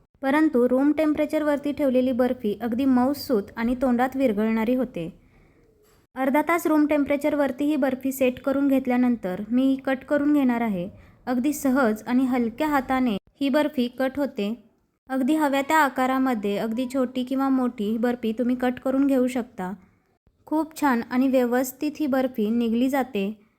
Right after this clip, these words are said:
फक्त तीन साहित्यामध्येच ही बर्फी बनवलेली आहे. यामध्ये कोणताही खवा वापरलेला नाही किंवा मिल्क पावडरसुद्धा वापरलेली नाही,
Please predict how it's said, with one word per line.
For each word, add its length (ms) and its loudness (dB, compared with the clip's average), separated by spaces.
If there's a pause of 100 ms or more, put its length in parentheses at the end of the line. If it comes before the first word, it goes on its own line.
(280)
फक्त 240 -8
तीन 280 2
साहित्यामध्येच 920 0
ही 100 0
बर्फी 460 0 (800)
बनवलेली 400 0
आहे. 260 0
यामध्ये 440 0
कोणताही 460 0
खवा 260 0
वापरलेला 500 0
नाही 240 -2
किंवा 240 -6
मिल्क 300 0
पावडरसुद्धा 640 0
वापरलेली 560 0
नाही, 340 0